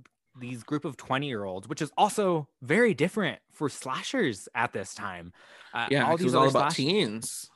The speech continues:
Speaker 1: Sexy teens doing sexy stuff that they shouldn't, and that's why they die.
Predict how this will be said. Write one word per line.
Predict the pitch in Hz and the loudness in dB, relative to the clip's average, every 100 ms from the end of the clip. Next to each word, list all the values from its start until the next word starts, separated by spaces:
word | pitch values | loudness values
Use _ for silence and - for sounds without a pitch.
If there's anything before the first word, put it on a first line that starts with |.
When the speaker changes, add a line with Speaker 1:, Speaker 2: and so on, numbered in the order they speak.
| _ | _
Speaker 1:
Sexy | - - 180 - - 185 | -18 -6 -4 -4 -2 -4
teens | - 175 143 117 104 | -2 -2 0 -2 -4
doing | 113 92 90 | -6 -8 -8
sexy | - - 170 - 151 | -4 0 0 -2 -10
stuff | - - 135 - | -4 2 2 0
that | 117 | -4
they | 117 | -4
shouldn't, | 110 117 98 92 - | -2 -2 -4 -8 -10
and | 95 95 95 | -10 -6 0
that's | 127 131 - | 0 0 -2
why | 127 | 0
they | 113 104 | 0 -2
die. | 107 110 98 90 | 0 0 0 -4